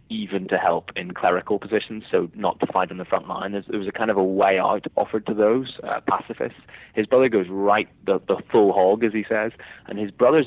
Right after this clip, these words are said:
in jail in, um, uh, in Wandsworth, back in London, at the, the exact same time that Attlee's in Gallipoli and Mesopotamia, leading, leading his regiment,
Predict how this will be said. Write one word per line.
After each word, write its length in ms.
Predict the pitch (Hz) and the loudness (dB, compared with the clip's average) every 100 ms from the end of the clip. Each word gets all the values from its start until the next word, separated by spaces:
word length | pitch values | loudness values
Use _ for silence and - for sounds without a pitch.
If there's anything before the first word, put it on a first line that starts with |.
| - | 0
in 240 | 101 95 | -6 -8
jail 560 | - 95 92 110 127 - - - _ - | 0 4 6 4 0 -8 -20 -20 _ -2
in, 340 | 98 92 90 - | 0 0 -6 -4
um, 360 | 95 87 87 87 - | -2 -2 -4 -10 -2
uh, 300 | 98 87 80 | 0 0 -4
in 180 | 90 92 | -8 0
Wandsworth, 580 | 107 117 104 104 101 98 - | 0 0 2 2 2 0 -2
back 280 | 95 87 - | 0 0 -4
in 180 | 87 87 | -6 0
London, 380 | 110 113 107 101 | 0 2 -2 -2
at 100 | - | -6
the, 360 | 101 107 107 107 | -6 -6 -8 -4
the 100 | 104 | -4
exact 600 | 101 107 123 123 - - - - 113 | -4 -6 0 0 -2 -10 -20 -4 2
same 320 | 104 98 87 | 2 2 0
time 460 | 101 95 87 85 | 2 2 2 -2
that 100 | 90 | 0
Attlee's 540 | 92 90 - 92 92 90 - | 0 0 -4 -10 -10 -14 -12
in 220 | 95 92 | -10 -8
Gallipoli 720 | 92 98 95 - 92 90 87 - - - - | -2 0 2 2 0 -2 -4 -12 -20 -12 -2
and 260 | 95 92 | 0 0
Mesopotamia, 680 | 95 92 90 92 95 87 95 | 0 -2 -4 0 2 2 0
leading, 320 | 92 92 90 90 | 0 0 -2 -4
leading 320 | 98 87 87 | -4 -4 -6
his 140 | 90 | -6
regiment, 460 | 95 90 214 101 | -4 -4 -6 -10